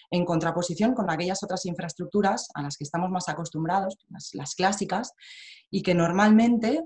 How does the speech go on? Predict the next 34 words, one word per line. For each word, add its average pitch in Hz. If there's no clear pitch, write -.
am, 151
pues, -
lo 160
que 156
hacen 220
con 202
nuestro, 175
nuestro 165
territorio 165
es, 208
sobre 165
todo, 202
deteriorarlo. 156
Lo 139
hacen 165
habitualmente 156
más 147
pequeño, 208
lo 165
hacen 175
menos 175
continuo, 170
cosa 160
que 165
es -
superimportante 170
la, 143
la 147
continuidad 147
de, 151
de 160
los 143
espacios 156
urbanos. 208